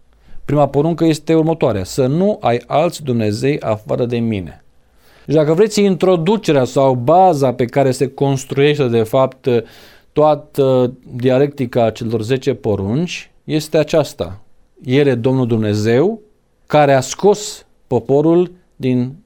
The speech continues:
Egipt, din casa robiei. Până la Egipt, dar așa o scurtă și tangențială observație, aici, de fapt, este un prim argument în, uh,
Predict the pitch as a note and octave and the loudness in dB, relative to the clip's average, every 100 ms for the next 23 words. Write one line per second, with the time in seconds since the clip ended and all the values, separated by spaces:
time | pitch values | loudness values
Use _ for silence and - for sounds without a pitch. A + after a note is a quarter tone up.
0 | - B2 A#2+ C3+ C#3+ - - A2+ G#2+ B2+ | -6 -2 0 -2 -2 -6 -4 -4 0 -2
1 | B2 A#2 G#2+ G#2 E2+ D2 E2 _ - - | 0 -2 -2 -4 -10 -12 -20 _ -20 -20
2 | - - _ _ _ _ - _ F3+ G3 | -20 -20 _ _ _ _ -20 _ 0 2
3 | F3 D#3 D3 E3+ D#3 D#3+ D3 D3+ C3+ - | 4 4 2 2 4 4 2 0 -2 -2
4 | D3 D3 C3+ C3 B2+ A#2+ A#2 - - - | -4 0 2 4 4 2 0 -6 -14 -10
5 | B2+ C3 A#2+ A#2+ A2 C3+ B2+ A#2 - A#2 | -4 -2 0 -2 0 2 2 0 -2 0
6 | C3+ D3+ C3+ A2 - _ _ _ _ _ | 0 0 0 -2 -4 _ _ _ _ _
7 | _ - C#3+ D3 C#3 D3 C#3 C#3 C3 B2+ | _ 0 2 2 0 0 2 2 2 0
8 | C#3 D3 C3 B2 A#2+ A#2+ A#2 B2+ C#3+ C3+ | 0 0 0 2 2 0 -2 0 -2 -2
9 | B2 A#2+ A#2 A#2 A2+ A2 | 0 0 0 2 0 0